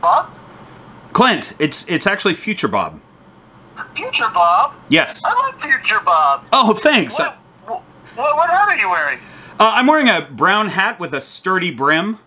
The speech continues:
Speaker 2: It's one of my favorites.
Speaker 1: Sounds dapper.
Speaker 2: Yes, it is dapper, actually. Thank you. Uh, hey, I have a question for you. Um,
Speaker 1: Yeah.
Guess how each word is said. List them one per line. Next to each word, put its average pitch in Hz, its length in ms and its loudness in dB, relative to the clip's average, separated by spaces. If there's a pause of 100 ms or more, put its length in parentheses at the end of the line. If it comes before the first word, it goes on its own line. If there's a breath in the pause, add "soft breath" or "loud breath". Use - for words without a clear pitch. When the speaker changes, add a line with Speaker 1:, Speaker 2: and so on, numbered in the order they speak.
(140)
Speaker 2:
It's - 140 -16
one 247 80 4
of 226 60 2
my 202 80 2
favorites. 139 500 -6 (280)
Speaker 1:
Sounds 220 300 -6
dapper. 170 460 -2 (160)
Speaker 2:
Yes, 160 420 0
it 156 140 2
is 180 160 2
dapper, 113 380 2
actually. 104 320 -4
Thank 160 300 -4
you. 87 140 -10 (140)
Uh, 185 380 2
hey, 247 180 2
I 233 140 0
have 330 80 -4
a 330 40 -2
question 220 380 -2
for 135 120 -8
you. 101 200 -8 (520 soft breath)
Um, 156 360 0
Speaker 1:
Yeah. 349 140 -10